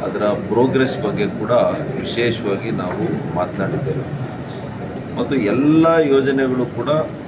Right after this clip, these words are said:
ಒಂದು ಸಮಯ ನಿಗದಿ ಮಾಡ್ಕೊಂಡು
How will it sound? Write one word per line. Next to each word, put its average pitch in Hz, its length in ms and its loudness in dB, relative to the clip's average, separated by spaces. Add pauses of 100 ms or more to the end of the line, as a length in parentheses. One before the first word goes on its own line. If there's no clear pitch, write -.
(600)
ಒಂದು 113 560 0 (560)
ಸಮಯ 120 320 2 (540)
ನಿಗದಿ 123 340 2
ಮಾಡ್ಕೊಂಡು 101 840 -2